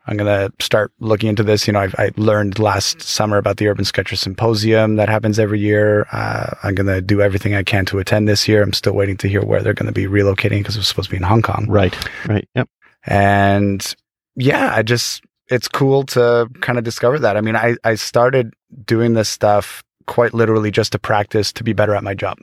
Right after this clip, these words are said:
Speaker 1: So I work as an art director now, but I started with my first, um,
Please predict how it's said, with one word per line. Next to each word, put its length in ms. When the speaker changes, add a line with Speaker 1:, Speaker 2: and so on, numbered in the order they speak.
Speaker 1:
So 640
I 320
work 300
as 120
an 60
art 160
director 340
now, 480
but 340
I 140
started 840
with 260
my 140
first, 640
um, 520